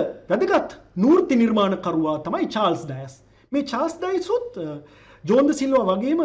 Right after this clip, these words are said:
පුරෝගාමී නූර්ති නිර්මාණකරුවෙක්. ඔහුත් නූර්ති නිර්මාණ කිහිපයක්ම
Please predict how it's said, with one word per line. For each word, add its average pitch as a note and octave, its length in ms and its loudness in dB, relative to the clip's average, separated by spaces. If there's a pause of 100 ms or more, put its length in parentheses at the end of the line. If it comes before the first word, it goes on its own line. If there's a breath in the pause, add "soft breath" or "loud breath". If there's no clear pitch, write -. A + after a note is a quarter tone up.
(160)
පුරෝගාමී D4 800 6
නූර්ති A3+ 540 0 (460 loud breath)
නිර්මාණකරුවෙක්. F3+ 960 2 (760)
ඔහුත් C#4 360 6 (420 soft breath)
නූර්ති D4 300 4
නිර්මාණ C4 380 2
කිහිපයක්ම E4+ 640 2